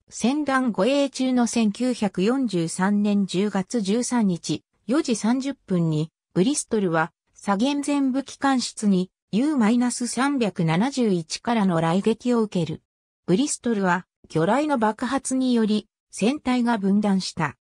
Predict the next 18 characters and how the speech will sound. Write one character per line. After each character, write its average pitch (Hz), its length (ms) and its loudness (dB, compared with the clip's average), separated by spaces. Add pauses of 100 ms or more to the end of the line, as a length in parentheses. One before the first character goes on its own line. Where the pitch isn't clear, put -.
(340)
火 208 140 -2
災 294 240 0
は 269 160 0
生 294 260 0
じ 294 140 -4
な 302 120 2
か 247 120 -2
っ - 80 -8
た 202 120 -2
も 185 140 4
の 175 160 2
の、 170 160 0 (240)
動 226 180 4
力 294 260 -2
及 247 280 2
び 240 140 -2
電 208 180 4
力、 190 380 0